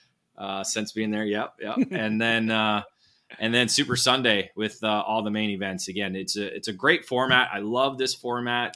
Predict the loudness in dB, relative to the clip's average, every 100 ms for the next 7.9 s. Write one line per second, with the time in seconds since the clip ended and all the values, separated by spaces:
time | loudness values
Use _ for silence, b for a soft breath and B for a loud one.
0 | -10 -10 -6 -8 -6 -4 -4 -4 -6 -10
1 | -10 -4 2 4 4 2 -4 -4 -2 0
2 | 0 -2 -2 0 0 0 -6 -2 0 0
3 | 0 0 2 4 4 2 -4 _ -4 0
4 | 2 0 -4 -8 -2 -2 -2 -6 -2 0
5 | 0 -2 -4 -4 -4 -4 -4 -2 -2 -2
6 | -2 -2 -2 -4 -4 -6 -4 -4 -2 -2
7 | -4 -4 -6 -4 -4 -4 -2 -2 -4